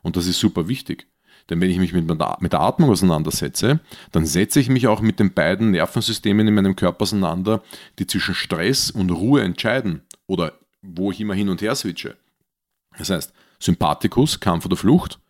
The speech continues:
das ist nichts anderes als am Spielfeld rauszugehen und die Fans sind da und die ganzen anderen Spieler und ich bin jetzt unter Stress und entweder ich kämpfe oder ich flüchte. Ist im Wasser dasselbe. Ich gehe in die kalte Donau rein,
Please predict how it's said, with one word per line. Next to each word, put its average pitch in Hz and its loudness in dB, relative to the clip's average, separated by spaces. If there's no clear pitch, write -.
das 78 0
ist 80 0
nichts 92 2
anderes 92 2
als 92 4
am 87 6
Spielfeld 92 0
rauszugehen 80 2
und 73 -6
die 87 -4
Fans 92 -2
sind 85 0
da 80 0
und 76 -6
die 87 -8
ganzen 87 -2
anderen 82 0
Spieler 120 4
und 78 2
ich - -6
bin 87 4
jetzt 82 0
unter 85 2
Stress - 0
und 80 0
entweder 82 0
ich - -8
kämpfe 104 0
oder 117 2
ich - -4
flüchte. 123 -2
Ist - -4
im 87 2
Wasser 85 -2
dasselbe. 82 -2
Ich - -20
gehe 85 -2
in 82 2
die 82 0
kalte 85 0
Donau 120 4
rein, 117 0